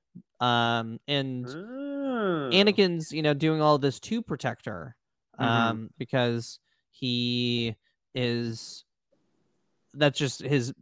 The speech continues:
Speaker 1: built into his personality with
Speaker 2: Oh,
Speaker 1: w-, what he,
Speaker 2: yeah.
Speaker 1: w-, with what he does with Padme and stuff.
Speaker 2: 'Cause that does speak to a precedent of him,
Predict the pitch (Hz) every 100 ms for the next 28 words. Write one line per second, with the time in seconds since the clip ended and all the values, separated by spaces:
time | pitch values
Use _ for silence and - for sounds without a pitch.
0 | 139 - 147 151 127 135 117 - 131 120
1 | 127 147 131 113 110 110 113 131 156 175
2 | 180 185 180 170 135 123 - 139 147 123
3 | - _ - 139 110 131 131 131 123 117
4 | 120 - 131 123 120 117 113 - 113 110
5 | - _ _ 151 143 139 165 151 - 151
6 | 147 143 - 143 135 135 135 135 123 120
7 | 113 135 135 131 131 127